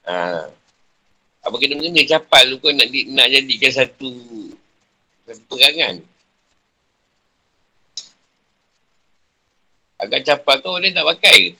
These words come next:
Zaman tu. Seorang je pakai. Tu seorang yang mencintai Nabi,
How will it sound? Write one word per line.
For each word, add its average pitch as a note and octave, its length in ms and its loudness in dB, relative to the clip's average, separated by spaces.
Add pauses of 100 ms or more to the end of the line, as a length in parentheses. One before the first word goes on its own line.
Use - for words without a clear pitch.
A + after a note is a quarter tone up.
(560)
Zaman A#2+ 220 2 (120)
tu. D2+ 60 -18 (1900)
Seorang B2 320 2
je A2 80 -8
pakai. A2+ 360 -6 (2000)
Tu C#3 140 -16
seorang G#2+ 320 4
yang G2+ 80 -4
mencintai - 560 0
Nabi, F2+ 480 -8